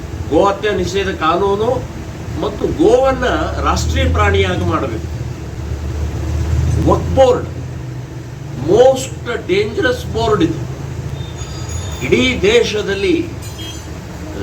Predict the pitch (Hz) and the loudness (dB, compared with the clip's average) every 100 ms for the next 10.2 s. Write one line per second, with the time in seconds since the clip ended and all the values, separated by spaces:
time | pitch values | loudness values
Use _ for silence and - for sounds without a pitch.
0 | 110 175 240 240 208 151 180 208 214 208 | 2 4 4 2 -2 0 0 0 0 0
1 | 196 208 202 196 - 151 214 214 214 233 | 0 0 0 -2 0 2 4 2 0 2
2 | 262 254 220 202 196 190 196 196 190 202 | 4 4 2 0 -2 -2 -4 -4 -2 0
3 | 185 175 170 165 165 202 202 196 226 233 | 2 2 2 -2 0 0 2 0 -2 -6
4 | - - - - - 262 247 262 254 233 | -8 -10 -10 -6 0 4 6 6 4 4
5 | 214 180 196 196 165 113 185 170 - - | 4 0 0 2 2 0 -4 -8 -10 -12
6 | - 151 165 165 120 180 208 202 165 165 | -12 -10 -8 -8 2 4 6 6 4 2
7 | 185 196 185 185 175 170 170 175 185 165 | 0 0 0 0 0 -4 -2 -2 -2 0
8 | 185 185 175 180 170 - 160 180 175 165 | 0 0 0 -2 -2 -2 2 4 2 0
9 | 165 170 240 220 165 170 254 - 165 - | 0 -2 0 2 2 6 6 6 0 -6
10 | 180 | -10